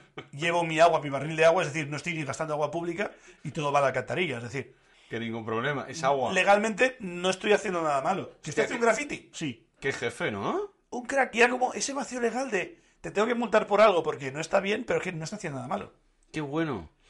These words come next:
Speaker 1: Hostia, esto me ha recordado un vídeo que he visto en la internet, que se ve un tío que se acerca a una furgoneta, comida de polvo, sucia a rabiar.
Speaker 2: Ah, y hace un dibujito con el dedo.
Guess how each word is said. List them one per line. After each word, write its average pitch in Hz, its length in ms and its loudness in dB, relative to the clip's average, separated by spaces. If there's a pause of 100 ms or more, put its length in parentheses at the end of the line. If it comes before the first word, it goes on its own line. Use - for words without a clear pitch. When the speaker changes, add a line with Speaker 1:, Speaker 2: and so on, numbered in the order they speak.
(200)
Speaker 1:
Hostia, 175 280 -2
esto - 180 -4
me 208 80 0
ha 196 40 0
recordado 170 380 2
un 156 100 -2
vídeo 151 260 0
que 143 60 -4
he 143 60 -4
visto 139 220 -6
en 135 60 -2
la 131 80 -2
internet, 127 500 -2 (540)
que 139 100 -2
se 151 140 -4
ve 147 260 0
un 160 160 -4
tío 170 180 -2
que 135 100 -6
se 131 100 -12
acerca 151 260 -4
a - 20 0
una 165 140 0
furgoneta, 143 680 -4 (320)
comida 165 440 2
de 143 320 -2 (220)
polvo, 170 760 2
sucia 147 720 -4
a 107 40 2
rabiar. 147 600 -2 (360)
Speaker 2:
Ah, 175 140 4
y 170 40 4
hace 170 140 2
un 190 60 0
dibujito 180 260 0
con 165 100 -2
el 139 60 -4
dedo. 123 220 -12